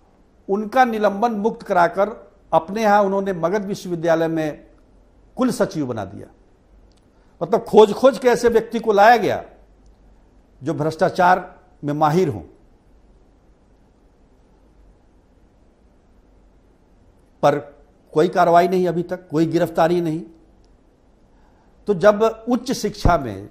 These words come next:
कुलपति, जहां से छात्र निकलते हैं, अप-, अपने जीवन, जो उनका, उनकी शुरुआत होती है सांसारिक जीवन की पढ़ाई के बाद, और वहां वैसे संस्थान में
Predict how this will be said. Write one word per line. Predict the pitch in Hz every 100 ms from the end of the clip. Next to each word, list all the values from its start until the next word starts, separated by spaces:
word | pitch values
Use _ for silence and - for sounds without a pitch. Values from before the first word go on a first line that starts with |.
| -
कुलपति, | 233 233 220 226 170 98 - _ _ _ -
जहां | 117 151 190
से | 196 190 175 - - _ _ _ _ _ -
छात्र | 190 208 208
निकलते | 180 170 151 131 151
हैं, | 123 107 -
अप-, | - 131 -
अपने | 131 165 165
जीवन, | 107 123 180 202 185 - - -
जो | 147 160
उनका, | 165 151 139 165 143 110 - _ _ _ _ _ -
उनकी | 131 147
शुरुआत | - 170 185 226 170
होती | 175 160
है | 123 101 - _ _ _ _ _ _ _ _ _ _ _ _ _
सांसारिक | - 160 170 170 190 147
जीवन | 175 185
की | 170 165
पढ़ाई | 143 143 170
के | 170
बाद, | 139 127 131 - - _ _ _ _ _ _ _ _ _ _ - _ _ _
और | 185 185
वहां | 180 190 233 202 - - - _ _ _ _ _ _ _ _ _
वैसे | 131 180 185 247
संस्थान | - 180 - 160 165
में | 139 139 151